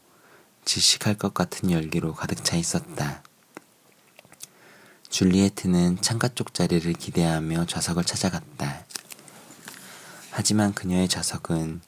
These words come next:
계속 뭔-, 뭔가 불만인 듯 투덜대고 있는 사내 아이와 명백하게 비만인 뚱보 중년 남자 사이에 있었다. 그 두 남자 사이로 들어가 앉은 그녀는 문-, 몸을 잔뜩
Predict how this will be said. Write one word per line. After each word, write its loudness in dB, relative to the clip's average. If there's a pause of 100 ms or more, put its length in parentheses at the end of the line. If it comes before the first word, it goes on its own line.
(320)
계속 -2
뭔-, -2 (200)
뭔가 0
불만인 -2
듯 -2 (160)
투덜대고 2
있는 -6
사내 0
아이와 -4 (880)
명백하게 2
비만인 -2
뚱보 0
중년 0
남자 -2
사이에 0
있었다. -8 (1120)
그 4
두 -2
남자 0
사이로 0
들어가 -2
앉은 -2
그녀는 -6 (1000)
문-, -2 (240)
몸을 4
잔뜩 -2